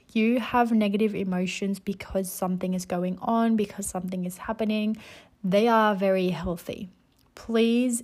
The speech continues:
teach your children, and if I ever have children, and I'm sorry, I'm not here to tell you how to bring up your children, honestly, that is something that you must do. In my opinion, I feel like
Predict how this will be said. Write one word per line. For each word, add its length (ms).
teach 480
your 360
children, 580
and 80
if 160
I 100
ever 220
have 180
children, 320
and 180
I'm 100
sorry, 280
I'm 140
not 160
here 180
to 220
tell 200
you 140
how 140
to 100
bring 160
up 140
your 80
children, 340
honestly, 540
that 140
is 100
something 300
that 140
you 180
must 240
do. 280
In 140
my 120
opinion, 500
I 220
feel 280
like 340